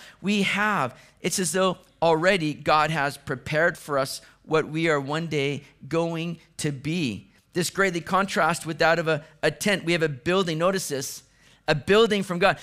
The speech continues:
A building speaks of something much more permanent and solid, doesn't it? It's a house not made with hands. In other words, this isn't something of, of this current created order.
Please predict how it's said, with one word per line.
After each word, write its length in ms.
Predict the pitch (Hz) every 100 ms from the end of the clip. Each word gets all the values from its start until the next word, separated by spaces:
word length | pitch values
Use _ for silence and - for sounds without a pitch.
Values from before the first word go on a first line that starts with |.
| - -
A 60 |
building 440 | 175 247 330 339 302
speaks 300 | - 254 214
of 80 |
something 300 | 208 214 196
much 240 | 196 202 202
more 240 | 208 185 - - _
permanent 540 | - 214 214 202 151 - - -
and 200 | 170 160
solid, 540 | - 180 175 165 131
doesn't 340 | 160 156 160 131
it? 300 | 120 - - _ _ _ _ _ -
It's 160 | 170
a 100 | 185
house 460 | 165 208 233 - - - - -
not 420 | 160 202 226 170
made 240 | 208 208
with 140 | 190 175
hands. 480 | 151 185 180 143 -
In 180 | 185
other 260 | 196 233 302
words, 360 | 190 156 175 - - -
this 180 | 226 254
isn't 260 | 285 277 254
something 600 | - 226 233 233 214 - - _
of, 240 | 196 202 160 _ _ _ _ _ _ _
of 180 | 190 190
this 220 | 202 214 -
current 400 | - 214 208 208 - -
created 520 | - 185 180 175 160 -
order. 460 | 151 156 139 107